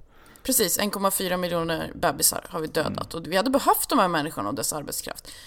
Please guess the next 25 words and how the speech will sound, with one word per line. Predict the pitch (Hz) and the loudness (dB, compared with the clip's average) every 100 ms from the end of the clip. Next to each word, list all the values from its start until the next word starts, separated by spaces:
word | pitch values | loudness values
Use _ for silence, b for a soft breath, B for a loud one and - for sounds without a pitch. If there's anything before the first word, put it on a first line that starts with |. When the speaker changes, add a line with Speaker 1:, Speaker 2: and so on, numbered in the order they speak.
| B - | B -2
Speaker 1:
Då | 135 | 0
är | |
det | 175 | 4
ju | |
lite | 269 269 240 | 4 2 2
ironiskt | 233 311 254 190 | 2 2 2 0
att | 175 175 | -2 0
sen | 180 160 | 0 0
i | |
nästa | 170 185 - | 0 0 4
andetag | 294 165 180 147 | 4 2 -2 -2
så | 165 | 0
säger | 156 139 | -2 0
hon | 147 | -2
att | - | -4
vi | |
måste | 147 - | -6 -2
sluta | - - 302 285 | 0 2 0 2
släppa | 320 294 285 185 | 0 2 0 -2
in | 180 | 0
människor | 175 147 156 139 | 0 0 -2 -4
i | |
det | 139 | -2
här | 151 | -2
landet. | 139 123 143 233 - | -4 -4 0 0 -2